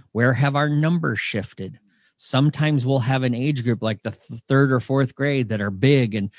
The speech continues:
the kindergarten and first grade are small, but then all of a sudden it could shift. Do you know realistically what your numbers are? It's frightening how many times I ask leaders, "Do you know your numbers?"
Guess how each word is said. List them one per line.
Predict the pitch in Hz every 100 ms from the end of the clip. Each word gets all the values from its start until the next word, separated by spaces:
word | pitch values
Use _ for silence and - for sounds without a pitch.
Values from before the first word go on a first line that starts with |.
| - _
the | 107
kindergarten | 104 139 143 135 123
and | 110
first | 147 139 -
grade | 123 120
are | 107 104
small, | - 139 165 147 110 107 _ _ _ _
but | 123 127
then | 139 143
all | 143
of | 143
a |
sudden | - 151 147
it | 143
could | 151
shift. | 135 - 202 - - - - _ _ _ _
Do | 120
you | 113 135
know | 127 120 151 180 92 98
realistically | 113 110 143 180 147 143 - 113 - 101
what | 104 117 117
your | 123
numbers | 117 117 110 104
are? | 117 95 - _ _ _ _ _ _ _
It's | - -
frightening | - 156 160 131
how | 110 120
many | 120
times | 113 120 120
I | 110
ask | 113 123 -
leaders, | 98 92 92 98 - _ _ -
"Do | 117
you | 120
know | 113
your | 143 175
numbers?" | 113 101 110 175 -